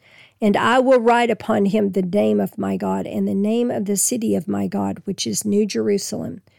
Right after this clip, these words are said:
which cometh down out of heaven from my God. And I will write upon him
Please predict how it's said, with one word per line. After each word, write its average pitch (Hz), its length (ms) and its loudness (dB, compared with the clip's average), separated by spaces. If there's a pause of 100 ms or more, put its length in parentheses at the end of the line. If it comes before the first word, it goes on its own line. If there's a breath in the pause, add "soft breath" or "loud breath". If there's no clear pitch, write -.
(160)
which - 200 -2
cometh 233 280 0
down 208 260 0
out 202 220 -2
of 220 120 -4
heaven 214 420 -2
from 202 240 -4
my 202 180 -2
God. 196 400 -4 (320 loud breath)
And 208 140 2
I 220 120 4
will 220 200 4
write 214 280 4
upon - 380 0
him 117 380 -2